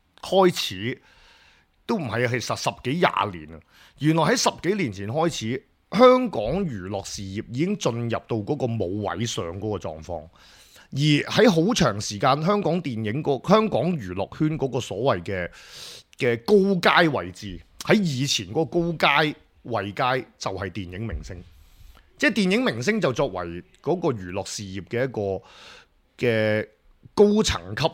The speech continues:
位置啦。噉你拍到電影，拍到做到電影明星，又或者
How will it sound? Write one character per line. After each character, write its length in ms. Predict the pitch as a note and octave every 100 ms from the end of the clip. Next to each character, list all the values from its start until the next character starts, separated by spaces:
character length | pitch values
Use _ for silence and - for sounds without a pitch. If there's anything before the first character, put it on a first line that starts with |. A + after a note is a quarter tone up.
| A#2
位 140 | G2
置 180 | F#2 G2+
啦。 120 | F#2+ - _ _ _ _ _
噉 100 | E3+
你 80 | G3+
拍 160 | C3+ D3
到 120 | D#3+
電 180 | D#3+ A#2+ G#2
影， 180 | C3+ D#3+ - - _ _ _ -
拍 160 | C3+ C3
到 80 | - A#2+ D#3
做 180 | A2+
到 100 | G#2+
電 180 | C3+ A#2
影 100 | B2+
明 160 | C3 F2
星， 300 | C3 C3 C3 _ _ _ _ -
又 180 | A#2+ A2+
或 140 | G#2+
者 140 | -